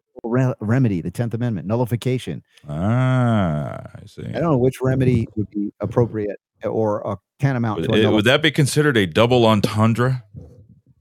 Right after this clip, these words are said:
Speaker 1: Mm, it could be. I don't know if
Speaker 2: Okay.
Speaker 1: it's exactly that, but it's, it's nice that you thought of it. A little bit of French
Speaker 2: That's my
Speaker 1: happening.
Speaker 2: big word for the day.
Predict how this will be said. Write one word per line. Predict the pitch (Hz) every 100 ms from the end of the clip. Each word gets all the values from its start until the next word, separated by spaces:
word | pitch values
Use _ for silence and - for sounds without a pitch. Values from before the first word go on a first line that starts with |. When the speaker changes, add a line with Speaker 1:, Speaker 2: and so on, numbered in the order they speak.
| - - - - _ _ 170
Speaker 1:
Mm, | 180 170 175 185 180 180 180 -
it | 311 359
could | 185
be. | 131 117 139 _ _ _
I | 151
don't | 147
know | 123
if | 113
Speaker 2:
Okay. | 110
Speaker 1:
it's | 101
exactly | 85 101 107 - 80
that, | 76 76 - -
but | - - _ _ _ _
it's, | 110
it's | 165 135
nice | 143 143 -
that | 135
you | 110
thought | - 101 135
of | 80
it. | 82 - _ _ _ _ _ _ _ _ _ _ _ _ _ _ -
A |
little | 110
bit | 101
of | 87
French | - 107 113 - -
Speaker 2:
That's | 104 95
my | 85
Speaker 1:
happening. | 120
Speaker 2:
big | 95 82
word | 78 80 71
for | 78
the | 73
day. | 76